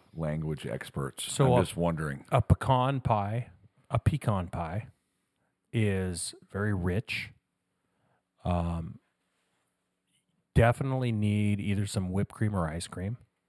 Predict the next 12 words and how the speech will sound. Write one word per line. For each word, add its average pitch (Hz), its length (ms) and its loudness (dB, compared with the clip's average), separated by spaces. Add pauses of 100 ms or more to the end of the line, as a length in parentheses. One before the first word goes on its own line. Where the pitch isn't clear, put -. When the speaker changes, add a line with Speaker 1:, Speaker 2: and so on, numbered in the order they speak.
(1200)
Speaker 2:
Uh, 90 540 2
Speaker 1:
What 98 220 2
do 90 100 0
you 101 120 4
prefer? - 380 -2 (1080)
Speaker 2:
So 135 720 2 (320)
when 135 200 4
I 135 60 6
was 113 180 4
younger, 131 420 4
ice 107 280 0
cream, 170 360 0